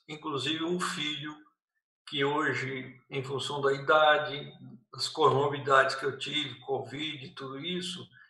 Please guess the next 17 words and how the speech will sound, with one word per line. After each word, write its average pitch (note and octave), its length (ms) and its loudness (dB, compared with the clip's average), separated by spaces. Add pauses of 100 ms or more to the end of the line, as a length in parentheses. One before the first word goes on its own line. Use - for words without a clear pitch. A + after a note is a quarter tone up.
(180)
ele D3+ 180 2
é D#3 80 -2
que E3+ 80 -6
toma D3+ 400 -2
conta D3 260 -4
da C#3+ 120 6
obra, B2+ 480 4
ele - 260 -6
conhece C#3 600 -6 (120)
a B2 120 0
fórmula. A#2 560 -8 (800)
O C#3+ 80 -8
doutor D#3 560 2
Renato, D3 560 6
em C3+ 80 -8
São D3+ 260 -2
Paulo, E3 560 0